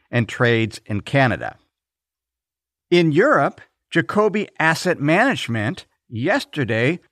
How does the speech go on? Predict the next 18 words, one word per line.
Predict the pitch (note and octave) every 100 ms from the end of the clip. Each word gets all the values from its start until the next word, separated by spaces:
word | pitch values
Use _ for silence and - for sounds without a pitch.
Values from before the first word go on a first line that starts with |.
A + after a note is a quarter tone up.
| _
were | A#2 E3+ F#3
given | C3 F3+ F#3+ G#3+ G#3 -
authorization | C#3 E3 F3 E3 F#3+ A3 - F#3+
to | G3 F3
launch | F3 F#3+ - -
their | C3 A#3 C4+ -
own | C#3 A#2+ A2 G2 _ -
Bitcoin | G#2+ F3 - C3 A#2 A2 A#2 _ -
E | A#2
T | G#2+ - G3+
F. | G#2 G#3+ - _ _ _ _ _ _ _ _
Bitcoin | C#3+ - C#4 C4
E | A#3+
T | G3+ G3
Fs | F3+ - - -
are | C#3
coming, | - F#2+ - _ _
but | G2 G2+ A#3 -